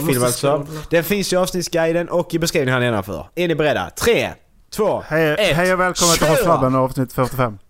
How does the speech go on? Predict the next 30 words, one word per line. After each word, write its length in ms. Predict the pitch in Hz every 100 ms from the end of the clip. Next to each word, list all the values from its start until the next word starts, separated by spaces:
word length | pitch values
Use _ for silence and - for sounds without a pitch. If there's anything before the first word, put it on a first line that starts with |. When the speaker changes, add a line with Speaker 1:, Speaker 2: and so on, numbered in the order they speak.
| _
Speaker 1:
Åh, 80 | - 123
jävlar! 560 | 143 95 147 170 - - _ - - - 988 - _
Det 60 | 117
här 120 | 123
var 120 | 123
den, 100 | 113
alltså 180 | 110 -
den 180 | 107 101
som 180 | - 101
har 120 | 95
fått 160 | 101
flest 260 | - 92 -
visningar 340 | 90 92 95
på 60 | 85
den 40 | 87
här 60 |
kanalen. 360 | 85 90 82 71 - _ _ _ _ _ _ _ _ _ _ - - - - _ _ _ _ _ _ _ _ _ -
Jag 160 | - 123
kan 80 | 135
lugnt 160 | 127
säga 300 | - 127 120
att 80 | 104
den 100 | 120
här 100 | 113
kanalen 460 | 107 113 113 104 104
är 40 |
ju 120 | 101
ingenting 380 | 104 98 92 101
att 60 | 90
ha. 220 | 90 -